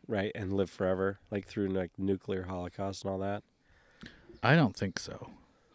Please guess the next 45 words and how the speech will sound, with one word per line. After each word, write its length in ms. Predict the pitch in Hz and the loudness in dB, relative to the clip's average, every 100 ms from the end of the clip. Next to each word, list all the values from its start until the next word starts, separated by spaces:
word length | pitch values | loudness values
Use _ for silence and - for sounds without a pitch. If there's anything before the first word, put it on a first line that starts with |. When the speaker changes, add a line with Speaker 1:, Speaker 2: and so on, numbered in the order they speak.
| - _ | -20 _
Speaker 2:
This 180 | - 110 | -4 0
is 60 | 127 | 0
Speaker 1:
Please. 80 | 175 | 0
Speaker 2:
just 160 | 117 | 0
a 40 | 113 | 0
lot 300 | 104 104 101 | 4 4 4
of 80 | 101 | 2
stuff 260 | - 101 | 0 -2
about 260 | 95 92 - | 0 -2 -2
studies 680 | - - 120 123 175 180 - - _ _ - | -8 4 6 8 6 2 -6 -20 _ _ -10
and 120 | 92 | -6
antibodies. 840 | 107 110 120 107 110 123 151 - - - _ | 0 4 4 6 6 6 4 0 -10 -20 _
Speaker 1:
Ugh. 80 | - 82 73 - - - - - - - | -16 -14 -14 -16 -20 -20 -20 -20 -20 -14
So 340 | - - - - | -12 -10 -14 -16
gross. 540 | - - - - - - | -16 -14 -10 -8 -8 -12
So 380 | - - 104 92 | -10 -2 0 0
gross. 460 | 80 82 71 - - - - - | -2 -6 -6 -10 -12 -16 -4 4
It 120 | 139 | 10
gets 240 | 175 180 | 12 10
to 80 | - | 8
be 120 | 135 | 8
a 80 | 117 | 8
lot 220 | 98 90 | 8 4
of 100 | 78 | 0
reading. 320 | 80 73 62 - - | -6 -10 -12 -16 -2
And 100 | 127 | 4
we're, 180 | 151 110 | 4 6
we're, 140 | 143 | 8
like, 180 | 110 85 | 8 4
fifteen 500 | - 98 - 90 78 | -2 -6 -4 -4 -4
pages 400 | - 80 85 78 | -6 -8 -8 -8
in, 260 | 78 76 80 | -8 -10 -12
and 160 | 90 82 | -10 -10
I'm 120 | 71 | -10
like, 240 | - - - | -12 -14 -18
"Okay, 400 | - - - - - | -18 -16 -16 -18 -20
like, 180 | 69 - | -20 -20
how 120 | 69 | -18
many, 340 | 55 50 50 - _ _ _ | -18 -18 -20 -20 _ _ _
how 80 | 101 | -8
many 200 | 85 76 | -6 -8
are 40 | |
we 140 | 60 60 | -12 -14
reading 320 | 55 50 - | -12 -14 -14
here?" 240 | - - | -16 -18